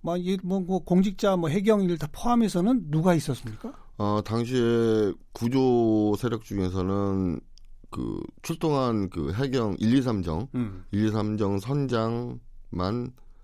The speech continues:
Speaker 2: 업무상 과실치사로 삼 년.
Speaker 1: 딱 한 명.
Speaker 2: 한 명 받았습니다.
Speaker 1: 그렇죠. 어.
Speaker 2: 어, 그래서 저희 가족들은 도저히 이해할 수가 없는
Speaker 1: 음.
Speaker 2: 이야기죠. 왜냐하면 당시 구조 세력들을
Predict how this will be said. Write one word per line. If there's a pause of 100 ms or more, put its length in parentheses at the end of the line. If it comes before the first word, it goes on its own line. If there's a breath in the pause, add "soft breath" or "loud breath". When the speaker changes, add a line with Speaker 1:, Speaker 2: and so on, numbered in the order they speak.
(300)
Speaker 2:
업무상
과실치사로
삼
년. (140)
Speaker 1:
딱 (100)
한
명. (140)
Speaker 2:
한
명
받았습니다.
Speaker 1:
그렇죠. (560 soft breath)
어.
Speaker 2:
어,
그래서
저희
가족들은
도저히
이해할
수가
없는
Speaker 1:
음. (180)
Speaker 2:
이야기죠.
왜냐하면 (320 loud breath)
당시
구조
세력들을